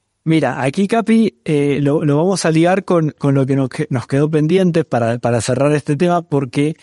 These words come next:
estamos hablando de ventas de soluciones y la mayoría de ventas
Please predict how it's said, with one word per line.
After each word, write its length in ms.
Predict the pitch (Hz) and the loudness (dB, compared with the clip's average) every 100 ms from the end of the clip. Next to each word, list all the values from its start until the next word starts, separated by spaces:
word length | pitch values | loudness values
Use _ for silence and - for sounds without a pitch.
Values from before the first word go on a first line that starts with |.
| - | -6
estamos 480 | 131 170 165 156 151 | -2 0 0 0 0
hablando 300 | 160 165 147 | 0 2 0
de 80 | |
ventas 320 | 147 160 151 135 | 0 0 0 0
de 80 | |
soluciones 580 | 123 127 123 - 247 131 | -2 -4 -4 0 0 0
y 60 | 117 | 0
la 100 | 120 | 0
mayoría 420 | 120 131 135 151 | 0 0 0 2
de 120 | 143 | 2
ventas 500 | 151 165 156 151 - | 0 0 0 -4 -6